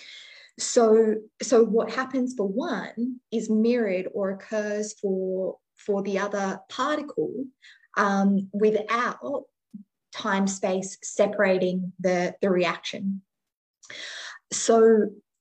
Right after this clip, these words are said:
so why that's so important is because when you recognize that you are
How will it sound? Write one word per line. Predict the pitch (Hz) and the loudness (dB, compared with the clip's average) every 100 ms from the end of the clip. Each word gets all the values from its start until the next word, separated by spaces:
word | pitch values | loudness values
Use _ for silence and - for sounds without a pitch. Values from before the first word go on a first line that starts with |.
| _ _ - | _ _ -6
so | - 220 | 4 4
why | 208 220 294 | 6 4 2
that's | 311 320 - - | 0 -2 -4 -2
so | 247 247 | 0 2
important | 226 - - 175 - 285 381 _ - - _ - | 2 0 -2 -4 -2 -6 -6 _ -20 -20 _ -4
is | 208 | -2
because | 233 240 214 | 2 4 4
when | 226 247 | 4 4
you | 302 330 294 | 2 0 2
recognize | 220 226 226 226 214 208 202 | 2 2 -2 -2 -2 -2 -2
that | 208 196 | -2 -2
you | 202 220 | 0 0
are | 220 214 208 | 0 -4 -4